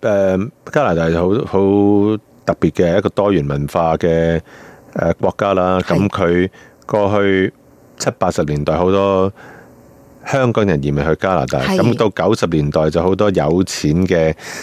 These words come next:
Speaker 1: 大陸人去咗啦。咁你變咗嚟講呢，今次呢個反送中事件呢，
Speaker 2: 嗯。
Speaker 1: major cities 嗰度呢，啲人反送中呢，你會有啲大陸嗰啲呢，揸住架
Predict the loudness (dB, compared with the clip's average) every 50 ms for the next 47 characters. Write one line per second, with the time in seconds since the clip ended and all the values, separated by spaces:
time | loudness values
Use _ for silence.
0 | -14 -8 -4 -2 0 0 0 -2 -2 -2 -2 0 0 0 0 0 0 0 0 -2
1 | -4 -8 -14 -20 -20 -20 -20 -20 -6 -2 0 2 2 2 2 2 2 2 2 2
2 | 0 -2 -4 _ _ 0 2 2 4 2 2 2 2 2 2 0 0 0 0 0
3 | 0 0 0 -2 -2 0 0 0 0 0 0 2 2 2 2 2 2 2 0 0
4 | -2 0 0 0 0 0 0 0 0 0 0 0 2 2 2 0 0 -2 -2 0
5 | 0 0 2 2 2 2 2 2 0 -2 -4 -10 -10 -4 -2 0 0 0 -2 -2
6 | 0 0 2 2 2 0 0 0 0 0 0 0 -2 0 0 -2 -4 -4 -2 0
7 | 0 2 2 2 2 2 0 0 -2 -6 -14 -20 -20 -4 0 0 2 2 2 2
8 | 0 -4 -4 -4 -2 0 0 0 0 0 0 0 0 0 0 0 0 0 0 2
9 | 2 2 2 2 2 2 2 2 0 0 0 0 -2 -2 -2 -4 -4 -2 -2 0
10 | 0 0 0 0 0 0 -2 0 0 -2 -2 0 0 -2